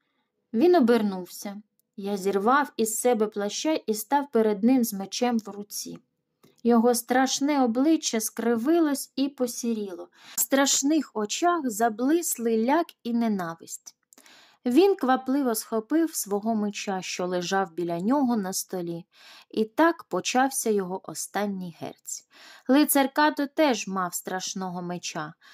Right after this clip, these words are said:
але такого страшного, як мій. Мій меч дзвенів, яскрів і палахкотів, розтинав повітря, мов блискавка,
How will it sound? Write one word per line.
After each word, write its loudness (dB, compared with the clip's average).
але 2
такого 2
страшного, -2
як -8
мій. -12
Мій 4
меч 4
дзвенів, 0
яскрів 0
і -2
палахкотів, -4
розтинав 2
повітря, 2
мов 2
блискавка, -4